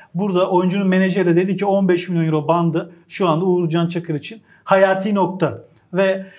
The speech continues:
e, böyle bir teklif gelirse de ben oyuncunun da gitme konusundaki, e, motivasyonun yüksek olduğunu artık hepimiz biliyoruz, bildiğimiz için, e, bu transferin gerçekleşme ihtimali yüksek olur. Ama bana kalsa tabii ki oyuncu keşke işte Şampiyonlar Ligi'ne direkt olarak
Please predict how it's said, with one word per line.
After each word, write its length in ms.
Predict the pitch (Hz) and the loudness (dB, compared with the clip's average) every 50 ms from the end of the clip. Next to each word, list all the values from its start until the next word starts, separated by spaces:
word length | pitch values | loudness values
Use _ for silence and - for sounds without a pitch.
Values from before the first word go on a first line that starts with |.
| - - - 170 | -20 -10 -4 -4
e, 320 | 156 147 143 143 147 156 | -2 -2 -2 -2 -2 -2
böyle 200 | 208 214 208 202 | -2 0 0 -2
bir 120 | 208 196 | -2 -4
teklif 360 | 202 190 180 175 175 165 - - | -4 -4 -4 -4 -6 -6 -4 -2
gelirse 400 | 190 190 190 185 - - 156 151 | 0 0 0 0 0 0 0 0
de 100 | 156 165 | 0 0
ben 60 | 165 | 0
oyuncunun 440 | 165 170 180 175 160 180 190 185 165 | 0 0 0 0 -2 0 0 0 2
da 260 | 165 160 165 - - - | 0 0 -2 -6 -8 -8
gitme 300 | 170 165 170 170 170 160 | -8 -6 -4 -4 -4 -2
konusundaki, 800 | 175 165 160 151 156 - 160 156 151 143 - - 156 147 156 160 - _ - 156 | -2 -2 -4 -4 -4 -6 -6 -6 -6 -6 -6 -6 -8 -8 -8 -12 -16 _ -12 -10
e, 220 | 143 139 139 135 135 139 | -10 -8 -10 -12 -12 -10
motivasyonun 540 | 156 156 151 - 165 156 151 151 - 165 156 156 | -10 -8 -6 -4 -2 -2 -2 -2 -4 -6 -4 -4
yüksek 300 | 156 - - 170 165 170 | -6 -6 -8 -6 -4 -4
olduğunu 500 | 151 147 139 143 147 147 156 165 160 - _ _ _ _ _ - | -4 -4 -4 -6 -8 -6 -6 -8 -10 -12 _ _ _ _ _ 0
artık 260 | 156 147 - 165 - | 0 0 0 -2 -4
hepimiz 360 | 170 147 156 151 139 123 131 | -4 -2 -2 -2 -4 -4 -6
biliyoruz, 380 | 143 139 139 131 160 170 165 165 | -6 -6 -4 -4 -4 -4 -2 -2
bildiğimiz 420 | 170 165 156 156 143 135 127 120 | 0 0 0 0 -2 -2 -6 -10
için, 240 | - - 220 226 - - _ - - - _ _ - | -12 -14 -14 -16 -16 -20 _ -20 -20 -20 _ _ -6
e, 200 | 160 156 165 180 | -6 -4 -4 -6
bu 80 | 190 | -6
transferin 460 | - 185 165 156 156 - - 170 190 175 | -2 0 0 0 0 -2 -4 -2 0 0
gerçekleşme 600 | 170 165 165 160 160 - 170 160 - - 170 143 | 0 -2 -2 -4 -6 -6 -6 -6 -4 -6 -8 -8
ihtimali 400 | - - - 156 147 156 190 202 | -8 -8 -6 -2 -2 -2 -2 -2
yüksek 320 | 175 - - 185 - 156 | -4 -4 -4 -4 -4 -4
olur. 140 | 151 202 - - | -6 -4 -2 0
Ama 380 | 196 196 202 208 208 208 - - _ _ _ - | 2 4 4 4 2 0 -6 -20 _ _ _ -6
bana 320 | 151 147 170 190 208 202 | -2 0 2 2 2 2
kalsa 320 | 180 180 160 - - 180 175 | 2 2 0 0 -2 -2 -2
tabii 220 | 175 165 156 151 | -2 -2 -2 -4
ki 160 | 160 - 180 | -6 -6 -6
oyuncu 540 | 180 175 165 165 165 160 139 160 165 170 170 - - - _ | -2 0 2 2 2 0 0 0 -2 -2 -4 -10 -20 -12 _
keşke 460 | - 175 170 175 185 170 160 165 - - - _ _ - | -6 -4 -4 -2 0 0 0 -2 -4 -12 -20 _ _ -12
işte 180 | 147 - - | -12 -12 -10
Şampiyonlar 420 | - - 160 151 156 160 160 156 151 | -6 -2 -2 -2 0 0 0 0 0
Ligi'ne 220 | 147 151 156 147 | 0 -2 -4 -4
direkt 260 | 143 151 151 151 156 | -2 -4 -4 -4 -4
olarak 320 | 165 147 151 151 151 151 | -2 -2 0 -2 -2 -4